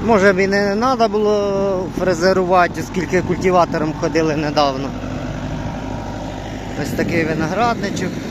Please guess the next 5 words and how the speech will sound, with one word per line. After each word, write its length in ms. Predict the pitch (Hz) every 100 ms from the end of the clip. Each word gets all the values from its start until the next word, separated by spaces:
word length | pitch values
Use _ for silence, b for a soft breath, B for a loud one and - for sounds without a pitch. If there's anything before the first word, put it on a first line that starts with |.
| - - - - - 160
Вже 420 | 180 190 185 185 - -
три-чотири 920 | 202 202 202 180 - 175 - 208 202 190
ряди 340 | 196 190 196
шпалери 500 | 175 196 185 185 180
натягнуто. 880 | 180 180 233 226 226 214 170 190